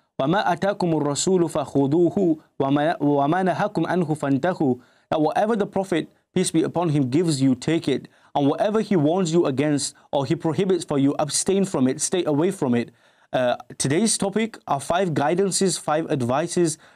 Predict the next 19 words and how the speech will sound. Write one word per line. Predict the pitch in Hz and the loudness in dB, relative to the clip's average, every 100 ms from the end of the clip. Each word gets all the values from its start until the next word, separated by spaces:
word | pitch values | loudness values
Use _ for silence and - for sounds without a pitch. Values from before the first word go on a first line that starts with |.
| - | -4
that | 147 | -2
the | 143 | -2
Prophet | 170 175 175 | -2 -4 -4
sallallahu | - 156 139 139 160 156 139 | -2 0 2 0 0 0 0
alaihi | 139 151 | 0 0
wasallam | 147 139 156 147 131 127 | 0 0 0 2 0 0
gave, | 160 156 - - - - | 0 0 -4 -20 -10 -4
and | 165 165 - _ - | 0 -2 -4 _ -8
they | 147 185 | -2 0
are | 175 - | 0 -2
applicable | 170 - 233 202 151 127 135 - _ | -2 0 0 0 0 2 0 -2 _
to | 170 185 | -4 -2
each | 208 | 0
and | 190 | 0
every | 165 147 156 | 0 0 0
single | 165 151 | 0 2
one | 127 143 | 2 0
of | 143 123 | -2 -2
us. | 113 113 | -4 -6